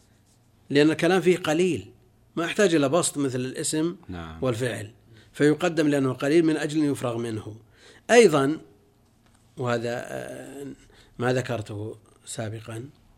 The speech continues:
Speaker 1: المختصر ما في تراجم أصلا، فالمبدوء به اسم الصحابي.
Speaker 2: آه.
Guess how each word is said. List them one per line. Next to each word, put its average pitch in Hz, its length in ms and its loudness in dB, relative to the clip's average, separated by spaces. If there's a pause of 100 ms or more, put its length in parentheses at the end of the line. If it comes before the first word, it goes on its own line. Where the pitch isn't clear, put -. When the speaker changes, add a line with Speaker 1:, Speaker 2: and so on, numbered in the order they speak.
(760)
Speaker 1:
المختصر 190 460 -4
ما 196 140 0
في 165 100 -6
تراجم 156 380 -4
أصلا، 131 440 -10 (480)
فالمبدوء 196 880 6
به 170 560 2 (220)
اسم 285 180 2
الصحابي. 156 600 -6 (200)
Speaker 2:
آه. 85 320 -10